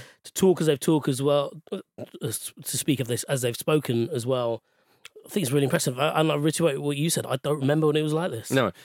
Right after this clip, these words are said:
Speaker 2: Um, Norway beat Georgia two one, which means Scotland will have to wait until the next international break to secure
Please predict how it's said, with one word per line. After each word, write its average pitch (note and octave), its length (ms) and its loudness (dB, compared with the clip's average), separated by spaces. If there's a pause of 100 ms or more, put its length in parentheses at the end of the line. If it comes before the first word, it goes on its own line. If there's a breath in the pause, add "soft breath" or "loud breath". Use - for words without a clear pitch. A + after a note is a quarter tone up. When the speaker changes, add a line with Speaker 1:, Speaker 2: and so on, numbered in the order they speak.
Speaker 2:
Um, C3 440 4
Norway D#3 360 8
beat B2+ 240 4
Georgia B2 340 6
two G#2+ 200 2
one, F#2+ 180 6
which F#2 160 -2
means G2 180 2
Scotland - 280 0
will F#2 60 2
have F#2+ 140 0
to F2+ 60 0
wait F#2 240 4
until F2 340 0
the E2+ 80 -2
next F#2 260 -2
international F2 440 -2
break F2 220 0
to - 100 -12
secure - 520 2